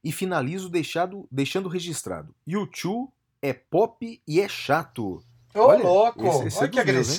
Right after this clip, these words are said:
Speaker 2: agressão!
Speaker 1: É dos meus, é dos meus.
Speaker 2: Ô, louco!
Speaker 1: Beatles é bom, Beatles é bom. Falando em Beatles, Madeira, descobri essa semana, cara, que vai sair exclusivamente, no final do ano, vai isso, sair exclusivamente na Disney, eh,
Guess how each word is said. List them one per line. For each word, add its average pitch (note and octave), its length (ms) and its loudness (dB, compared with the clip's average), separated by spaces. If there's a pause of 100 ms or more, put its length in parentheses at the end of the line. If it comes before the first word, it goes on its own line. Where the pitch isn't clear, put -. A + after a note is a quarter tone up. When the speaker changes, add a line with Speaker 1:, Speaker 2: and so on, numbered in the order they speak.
Speaker 2:
agressão! C#4 180 4
Speaker 1:
É F3+ 40 -2
dos G3+ 160 -2
meus, B2+ 260 0
é E2+ 60 -6
dos D3+ 160 -12
meus. B2+ 200 -6
Speaker 2:
Ô, B3 200 4
louco! G#3+ 580 4
Speaker 1:
Beatles B3 520 -2
é G#3+ 100 2
bom, C3 280 0 (140)
Beatles G#3+ 460 -8
é G3+ 80 -2
bom. A#2+ 260 -8 (680)
Falando F3+ 360 -2
em D#3 120 -4
Beatles, C3+ 420 -8
Madeira, G2+ 340 -6
descobri C#3+ 500 -4
essa F#3 240 -6
semana, C#3 720 -6
cara, D#2+ 420 -12 (580)
que - 160 -8
vai D#3 240 -2
sair C#3+ 600 -6
exclusivamente, C#3 960 -6
no C3+ 40 -4
final E3 320 -2
do D3+ 160 -2
ano, A2 280 -6 (420)
vai C#3 280 -2
isso, D#3+ 420 -8 (100)
sair C#3+ 320 -2
exclusivamente D#3+ 880 -6
na D3 140 -4
Disney, F#3 720 -8
eh, B2 200 -4